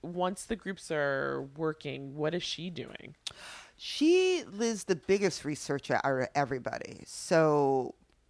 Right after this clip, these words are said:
Speaker 2: I'm trying to think of a moment. Oh, this is, this is an interesting one. So at the end of Hallelujah, we did a, uh, a final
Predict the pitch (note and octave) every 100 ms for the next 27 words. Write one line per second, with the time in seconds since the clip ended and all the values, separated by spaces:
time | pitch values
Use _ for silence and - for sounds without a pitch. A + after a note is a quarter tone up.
0 | _ D#3+ D#3+ - F#3+ F3+ - D#3 D3 C3
1 | A#2+ - D3 C#3+ D3 D3 C#3+ C#3 C3 -
2 | - - B2 - - - D#3+ - D3 -
3 | - - E3 - D3+ C3+ B2+ A#2+ - -
4 | B2+ G#2+ G1+ - - - - - G3+ G3
5 | G3 - G3 B3 G#3 E3+ E3 D#3 D3 D#3
6 | C#3+ A#2+ A#2 C#3 - - - - D#3 D#3
7 | D#3 D3+ D3+ - C#3+ C#3 C3 B2+ - C#3
8 | - D3 D3+ D3 C3+ B2+ B2+ C3